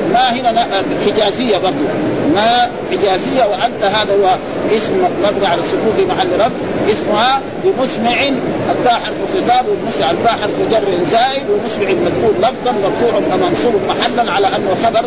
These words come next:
ما أنت. ها؟ وهذا كثير في القرآن. ها؟ "وما أنت بغافل عما يعملون". ها، إلى غير ذلك. ها. ها. إن الله يسمع من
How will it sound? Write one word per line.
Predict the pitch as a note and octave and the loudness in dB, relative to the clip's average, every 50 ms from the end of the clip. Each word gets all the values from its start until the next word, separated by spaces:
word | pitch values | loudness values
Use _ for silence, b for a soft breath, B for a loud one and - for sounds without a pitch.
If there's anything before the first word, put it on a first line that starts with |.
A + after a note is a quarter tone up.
| F#3+ | 0
ما | G3+ F3+ D3+ | -2 -2 -2
أنت. | D3 C3 - - - - - - - - C#3 | -2 -2 -2 -4 -4 -2 -2 -2 -2 -2 0
ها؟ | D#3 F#3+ A#3+ C#4 | 2 2 2 2
وهذا | C4+ A#3 A3 A#3 B3 A3+ A3+ F#3+ - | 2 2 2 0 0 0 0 0 0
كثير | G#3 F#3 G#3+ B3+ C#4 B3+ A3 | -2 0 0 0 0 0 0
في | - F#3 | 0 0
القرآن. | F3 - G#3 G#3 F3 G3 G3+ F3+ - - - - - - - - - - - - | 0 0 0 0 2 2 2 0 0 -2 -4 -4 -4 -4 -4 -4 -2 -2 -2 0
ها؟ | C3 D#3+ F#3+ A#3 B3 - - - - - - - | 0 2 2 2 0 0 -2 -4 -4 -2 0 0
"وما | D#3+ G3 G3 A3+ | 0 2 2 0
أنت | A#3+ G3 - G3 G3 | 0 0 0 0 0
بغافل | G3+ F#3 G#3 G#3+ G3+ E3 G#3 | 2 2 2 2 2 0 0
عما | G3 G3 G3 F#3+ F#3 | 0 0 0 0 0
يعملون". | F3 F3+ F3 E3+ G3 G3 E3+ C3+ - - - - - - | 2 2 2 2 2 2 2 0 -2 -2 -4 -4 -2 0
ها، | - F#3 A3 A#3+ | 2 2 2 2
إلى | A3 A3+ A3+ A3 | 2 2 2 2
غير | G3 G3+ G3 F3+ F3 F3 F3 | 2 2 0 0 0 2 2
ذلك. | A#3 A#3+ C4+ C#4 C4+ - - - - - - - | 2 2 2 0 -4 -6 -8 -8 -8 -6 -2 0
ها. | - C3+ - - - - - E3+ - - - A#3+ A#3+ - - - - D#3+ D3 C3 C#3 D#3+ D3+ - - D3+ | 0 0 0 -2 -2 -2 -2 -2 -2 0 0 0 0 0 -2 -2 -2 -2 0 0 -2 -2 -2 -2 0 0
ها. | D3+ E3 D#3 C#3+ D3 - D3+ - - - - D#3+ | 2 2 2 0 0 -2 -4 -4 -2 -2 0 0
إن | G3 G#3 | 2 2
الله | G#3 G3+ G3+ A#3 B3 A#3+ G#3+ A3+ A3 A3+ C#4 | 2 2 2 2 2 2 2 0 0 0 0
يسمع | D4 - - - C4+ A#3+ G#3+ A3 | -2 -2 -2 -2 -2 0 0 0
من | G#3 G#3 G#3 | 0 0 0